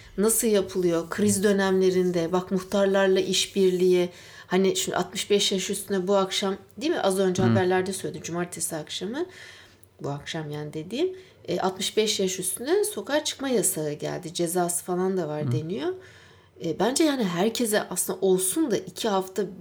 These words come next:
Speaker 1: bitsin gitsin. Yani çocuklara mı yazık, evde
Speaker 2: Hı.
Speaker 1: işte o-, oyalıyoruz bir şekilde. Ki biz bir otuz dakika gene çıktık.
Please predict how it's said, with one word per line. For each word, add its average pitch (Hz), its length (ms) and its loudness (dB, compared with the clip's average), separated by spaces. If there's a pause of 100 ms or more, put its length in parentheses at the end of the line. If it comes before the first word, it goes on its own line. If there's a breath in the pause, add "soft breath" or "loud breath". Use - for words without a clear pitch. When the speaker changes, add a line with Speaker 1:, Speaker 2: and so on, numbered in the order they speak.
Speaker 1:
bitsin 208 380 0
gitsin. - 240 -6 (100)
Yani 160 200 0
çocuklara 190 520 2
mı 202 120 2
yazık, 190 540 2
evde 180 260 4
Speaker 2:
Hı. 180 40 6
Speaker 1:
işte 127 200 4
o-, 185 380 2
oyalıyoruz 196 600 4
bir 170 40 -4
şekilde. 165 680 -4
Ki 233 260 -2
biz 190 200 -4
bir 214 80 0
otuz 208 360 -2
dakika 196 360 0
gene 240 400 0 (260)
çıktık. - 520 -4